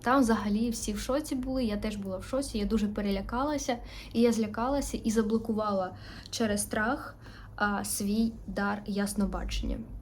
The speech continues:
Але вчора в мене була регресія, і ми начебто розблокували цей дар. Взагалі я йшла з іншим запросом. Мені потрібно було розібратися зі своїм родом, з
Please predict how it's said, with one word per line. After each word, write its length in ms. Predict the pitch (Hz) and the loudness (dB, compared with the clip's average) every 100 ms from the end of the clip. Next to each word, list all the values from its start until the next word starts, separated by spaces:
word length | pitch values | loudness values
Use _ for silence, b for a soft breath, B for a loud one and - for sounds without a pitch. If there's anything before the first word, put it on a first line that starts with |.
| - | 2
Але 440 | 233 247 220 202 226 | 6 6 6 2 0
вчора 360 | - - 247 240 | -4 2 4 4
в 60 | 214 | 4
мене 220 | 214 214 | 2 2
була 380 | 202 208 202 202 | 0 0 0 0
регресія, 800 | 214 202 202 196 - 247 269 269 | -2 -2 -2 -2 -2 2 2 2
і 80 | 220 | 2
ми 300 | 214 233 240 | 6 6 6
начебто 500 | 214 226 226 214 202 | 4 0 0 0 0
розблокували 840 | 220 202 226 226 202 202 196 185 190 | 2 4 4 2 0 0 0 -4 -6
цей 200 | 214 190 | -6 -4
дар. 380 | 190 220 302 311 B B B - | 0 2 2 -2 B B B -10
Взагалі 540 | - 220 202 226 254 294 | -4 0 4 6 6 6
я 160 | 226 | 4
йшла 380 | 226 - 208 208 | 2 0 0 0
з 140 | 208 - | -2 0
іншим 340 | 277 381 277 | 0 4 6
запросом. 920 | 214 208 214 214 190 190 - 190 196 | 6 4 2 0 -2 -2 -6 -4 -4
Мені 260 | 196 202 220 | -2 2 2
потрібно 480 | 208 202 214 202 202 | 2 -2 -2 2 2
було 340 | 202 202 202 | 0 -2 0
розібратися 720 | 208 208 202 202 202 202 202 | 0 0 0 0 0 -4 -6
зі 60 | - | -8
своїм 380 | - 208 202 220 | -6 -2 0 2
родом, 680 | 233 294 294 294 277 254 220 | 4 4 2 2 2 2 0
з 220 | 202 - | -2 -2